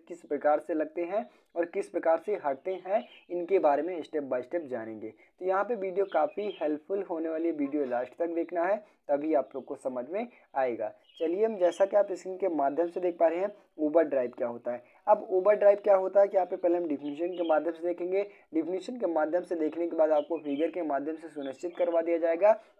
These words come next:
तब फिर उसके बाद आगे बढ़ेंगे। अब यहाँ पे पहले पढ़ेंगे ओवर ड्राइव। ओवर ड्राइव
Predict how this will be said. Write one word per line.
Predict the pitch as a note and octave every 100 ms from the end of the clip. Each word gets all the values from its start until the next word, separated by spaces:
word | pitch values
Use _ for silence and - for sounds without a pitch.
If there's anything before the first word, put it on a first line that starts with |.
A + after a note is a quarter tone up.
| -
तब | F#3+ F3+
फिर | D3+
उसके | C#3 C#3+
बाद | C3+ D3+
आगे | - C3+ D3 G3+ D3+
बढ़ेंगे। | B2 A#2+ A#2+ A#2 - _ - - - _ _ _ _ _ -
अब | G3 G3+
यहाँ | G3+
पे | G#3 A3
पहले | G#3 F#3+ G#3
पढ़ेंगे | G3+ E3 F#3 G3 G3+ F3+
ओवर | E3+ F3
ड्राइव। | C3+ B2 A#2+ _ _
ओवर | F#3+ G3 A3+
ड्राइव | G#3 G#3